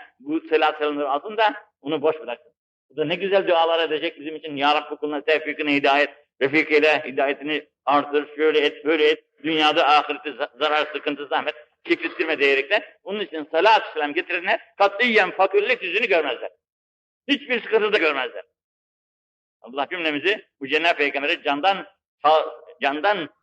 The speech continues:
bağlılığını göstermek. Cenab-ı Peygamber'e nasıl göstereceğiz bağlılığımızı? "Sen benim peygamberimsin, anladım. E ne var senin bana bir şeyin?"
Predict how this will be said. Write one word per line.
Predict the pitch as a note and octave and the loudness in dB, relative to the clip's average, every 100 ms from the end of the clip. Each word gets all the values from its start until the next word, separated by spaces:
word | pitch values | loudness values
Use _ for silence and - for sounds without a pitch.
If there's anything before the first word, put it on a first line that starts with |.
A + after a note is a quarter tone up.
| _ | _
bağlılığını | D3 F3 F3+ F3 F#3 A#3 | 4 4 4 0 0 0
göstermek. | G3 D#3+ C3+ A2+ - _ _ - | 0 -2 -4 -10 -14 _ _ -6
Cenab-ı | F#3+ A3 G#3+ | 0 0 2
Peygamber'e | G3+ G#3 G#3 G3+ | 2 2 2 -2
nasıl | A#3 | -4
göstereceğiz | G3 E3+ E3+ E3 D3+ D#3+ | -4 -4 0 0 0 2
bağlılığımızı? | D#3+ D3+ D3+ D3+ D3 F#3 G3 _ _ - | 2 2 2 0 0 -6 -8 _ _ -4
"Sen | A#3 G3+ | -2 0
benim | A3+ - | -2 0
peygamberimsin, | G#3+ A3+ A#3 A3+ G3 G3 F#3+ _ - | 2 4 4 2 2 -4 -6 _ -4
anladım. | G#3 A#3 A3 F3+ D3+ _ - | -2 0 -2 -2 -6 _ -4
E | F3+ | 0
ne | C4 C#4 | 2 4
var | C4 - | 4 2
senin | A3+ G#3+ | -2 -2
bana | G#3 G3+ G3+ | 0 2 2
bir | G3 G3 _ | -2 -4 _
şeyin?" | - F3 G3+ | -8 -4 -4